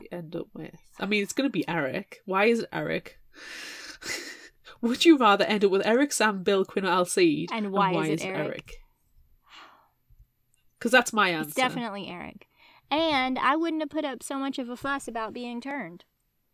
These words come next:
Speaker 1: I would have been
Speaker 2: Well,
Speaker 1: like,
Speaker 2: no, because you'd literally be going, "Look, look, look,
Speaker 1: yeah,
Speaker 2: look, there
Speaker 1: look,
Speaker 2: we go."
Speaker 1: I just
Speaker 2: There we go. Hold on, I'll just
Speaker 1: hold
Speaker 2: get an
Speaker 1: on,
Speaker 2: alcohol wipe.
Speaker 1: hold on, let me,
Speaker 2: There we
Speaker 1: let
Speaker 2: go.
Speaker 1: me just
Speaker 2: Uh, uh, yeah, I'll just tie my hair back. What position's easier for you? Yeah, yeah,
Speaker 1: Yep.
Speaker 2: okay, okay.
Speaker 1: Yep.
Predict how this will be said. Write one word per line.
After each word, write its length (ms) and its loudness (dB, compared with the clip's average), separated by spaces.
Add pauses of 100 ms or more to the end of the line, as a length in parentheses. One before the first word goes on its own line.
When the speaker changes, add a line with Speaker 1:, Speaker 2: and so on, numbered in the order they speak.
(1120)
Speaker 1:
I 80 -4
would 140 -4
have 80 -2
been 60 -2
Speaker 2:
Well, 100 8
Speaker 1:
like, 80 6
Speaker 2:
no, 80 10
because 320 0
you'd 100 0
literally 240 2
be 80 4
going, 300 2
"Look, 260 0
look, 240 -10
look, 140 -2
Speaker 1:
yeah, 100 0
Speaker 2:
look, 160 -2
there 160 -2
Speaker 1:
look, 140 -10
Speaker 2:
we 60 -4
go." 100 -4
Speaker 1:
I 180 -8 (140)
just 400 -12 (180)
Speaker 2:
There 140 -8
we 60 -8
go. 120 0
Hold 200 0
on, 100 6
I'll 60 4
just 80 4
Speaker 1:
hold 60 2
Speaker 2:
get 100 2
an 40 4
Speaker 1:
on, 40 6
Speaker 2:
alcohol 340 2
wipe. 180 2
Speaker 1:
hold 160 0
on, 400 -8
let 100 -8
me, 380 -10
Speaker 2:
There 120 -6
we 40 -10
Speaker 1:
let 80 -8
Speaker 2:
go. 120 -6
Speaker 1:
me 100 -10
just 320 -16
Speaker 2:
Uh, 160 -14 (160)
uh, 140 -14 (260)
yeah, 120 -14 (200)
I'll 80 -14
just 120 -14
tie 140 -8
my 80 -6
hair 240 -6
back. 460 -12 (800)
What 140 2
position's 360 4
easier 300 6
for 100 -6
you? 180 -2
Yeah, 220 4 (140)
yeah, 240 -2
Speaker 1:
Yep. 100 -8
Speaker 2:
okay, 160 -6 (240)
okay. 80 -2
Speaker 1:
Yep. 180 -4